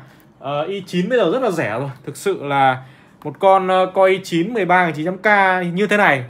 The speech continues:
nó chỉ có hơn mười hai triệu thôi. Mà hơn mười hai triệu anh em đã có một con chip quá mạnh rồi. Nên là chả tội gì lại không đầu tư lên con này. Bây giờ chỉ tầm khoảng, à, từ bốn mươi cho đến hơn năm mươi triệu là anh em đã có một cấu hình i chín mười ba nghìn chín trăm K rất khỏe rồi.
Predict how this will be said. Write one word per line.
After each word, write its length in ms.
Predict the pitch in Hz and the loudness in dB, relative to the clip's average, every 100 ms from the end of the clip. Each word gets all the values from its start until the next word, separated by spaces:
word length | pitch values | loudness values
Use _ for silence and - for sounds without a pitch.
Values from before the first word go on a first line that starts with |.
| 127 - | -16 -12
nó 100 | 170 | -10
chỉ 180 | 139 | -8
có 120 | 107 147 | -6 -2
hơn 220 | 196 180 | -2 -2
mười 140 | 151 | 0
hai 180 | 175 185 | 2 0
triệu 280 | 185 208 170 | 0 -2 2
thôi. 180 | 196 185 - - _ _ | 2 0 -6 -20 _ _
Mà 140 | 147 147 | -6 -2
hơn 200 | 190 196 | 0 0
mười 120 | 175 | 2
hai 160 | 175 180 | 2 0
triệu 200 | 208 156 | -2 -4
anh 140 | 170 | -4
em 140 | 175 | -4
đã 100 | 170 | -4
có 120 | 160 175 | -6 -4
một 120 | 170 | -4
con 160 | 185 185 | -4 -4
chip 200 | 240 240 - - _ | -6 -8 -16 -20 _
quá 260 | - 240 330 | 0 2 2
mạnh 260 | 320 269 180 | 0 -2 0
rồi. 220 | 156 120 - _ _ _ _ | 0 0 -8 _ _ _ _
Nên 180 | 185 196 | -4 0
là 380 | 160 143 135 131 | 2 2 0 -4
chả 140 | 127 113 | -8 -4
tội 220 | 156 151 | -4 -2
gì 220 | 151 147 | 0 -2
lại 140 | 131 | -6
không 180 | - 175 | -8 -4
đầu 160 | 151 143 | -4 0
tư 160 | 190 190 | 0 0
lên 140 | 175 | 0
con 160 | 175 170 | -4 -2
này. 260 | 151 113 113 | 0 -2 -4
Bây 120 | 160 | -2
giờ 180 | 156 131 | 0 -2
chỉ 100 | 117 | -4
tầm 220 | 117 131 | -8 -8
khoảng, 280 | 127 107 101 | -4 -6 -4
à, 240 | 120 120 123 - _ _ _ | -6 -4 -6 -14 _ _ _
từ 280 | 139 131 127 | -6 -4 -4
bốn 240 | 127 147 | -4 -4
mươi 300 | 214 226 202 185 | 2 4 4 0
cho 80 | |
đến 160 | 175 151 | -2 -2
hơn 160 | 190 185 | -4 -4
năm 160 | 185 | -4
mươi 100 | 180 180 | -4 -2
triệu 200 | 214 127 | -2 -2
là 140 | 135 131 | -4 -4
anh 140 | 156 | -4
em 120 | 160 | -6
đã 80 | 147 | -6
có 120 | 139 | -6
một 180 | 160 151 | -6 -4
cấu 120 | 139 | -4
hình 140 | 160 147 | -4 -4
i 100 | 156 | -6
chín 320 | 156 147 190 - | -4 -4 -6 -8
mười 140 | 151 | -4
ba 180 | 139 151 | 0 0
nghìn 80 | 131 | -2
chín 100 | 139 | -8
trăm 120 | 160 | -6
K 240 | 165 160 | -2 -2
rất 140 | 220 - | -2 0
khỏe 260 | 175 104 | 0 2
rồi. 140 | 117 | 0